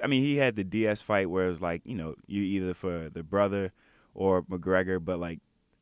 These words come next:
after that Floyd fight, in this fight, like, he was the villain in this fight. And the way he, like, it was promoted, like, all you heard is the stuff he said. You didn't even hear much about Khabib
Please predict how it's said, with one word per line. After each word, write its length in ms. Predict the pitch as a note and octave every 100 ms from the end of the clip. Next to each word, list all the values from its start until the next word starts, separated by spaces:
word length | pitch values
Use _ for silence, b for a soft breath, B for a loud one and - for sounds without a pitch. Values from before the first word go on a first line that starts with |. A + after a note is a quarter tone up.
| -
after 240 | A#2+ C3
that 120 | C3 A2+
Floyd 360 | - A2+ G#2+
fight, 380 | - F#2+ F2+ - _ b b b b -
in 120 | G2+
this 160 | G#2
fight, 320 | - F#2 F#2 E2
like, 140 | E2+
he 120 | B2+
was 140 | C3+ A2
the 100 | F#2
villain 540 | D#2 G2 F#2 D#2+ D2+ -
in 140 | F2+ E2
this 160 | D#2
fight. 380 | - D#2 - - -
And 140 | F2+
the 80 | F#2+
way 180 | G2+ A2
he, 160 | A2 -
like, 180 | F#2+ F#2
it 60 |
was 120 | F#2+
promoted, 480 | - F2+ F#2 F#2 F2
like, 180 | E2+ E2 _ _ _
all 140 | C#3+ A3
you 140 | F3+
heard 180 | C3+ A#2+
is 80 | F2+
the 80 |
stuff 260 | F2 A#2 A2
he 100 | G#2
said. 280 | - G#2 G2
You 80 | B2+
didn't 160 | D3+
even 100 | F#2
hear 160 | E2+ G2
much 220 | F2 E2+
about 260 | E2+ E2 E2
Khabib 500 | D#2+ E2 E2 E2